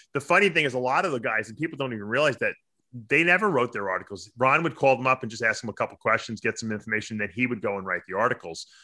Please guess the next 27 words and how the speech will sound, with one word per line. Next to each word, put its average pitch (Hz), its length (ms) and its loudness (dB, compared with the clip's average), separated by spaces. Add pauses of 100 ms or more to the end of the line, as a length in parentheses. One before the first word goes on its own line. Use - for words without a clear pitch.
(280)
because 104 520 -2
a 113 60 0
lot 120 120 6
of 139 60 4
these 120 160 2
guys 107 280 2
either 117 240 -2
were 101 120 -4
too 113 180 -6
lazy 139 580 4
or 104 140 2
they 95 80 -4
didn't 95 120 -8
have 95 100 -10
the 92 80 -16
time 131 480 4
or 95 100 0
they 92 80 -2
couldn't 135 380 0
write, 123 380 4
you 113 100 -6
know, 107 240 -2
and 107 120 -10 (180)
Ron 160 260 4
was 151 120 -2
cranking 131 380 0
out. 113 220 2